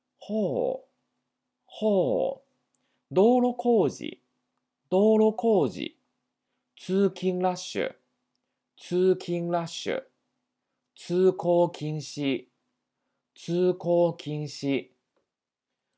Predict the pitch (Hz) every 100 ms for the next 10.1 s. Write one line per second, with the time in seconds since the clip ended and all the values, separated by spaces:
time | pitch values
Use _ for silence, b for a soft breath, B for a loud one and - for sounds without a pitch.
0 | _ - 165 170 165 - 156 - _ _
1 | _ _ _ _ _ _ _ _ 156 165
2 | 165 160 160 156 - _ _ _ _ _
3 | _ _ _ _ - 139 170 185 185 180
4 | 175 180 170 95 - _ _ _ _ _
5 | _ _ _ _ _ 127 147 175 175 175
6 | - 170 170 - 180 - _ _ _ _
7 | _ _ _ _ 123 135 160 160 156 -
8 | 143 - - _ _ _ _ _ _ _
9 | _ _ - 151 190 190 185 185 - -
10 | -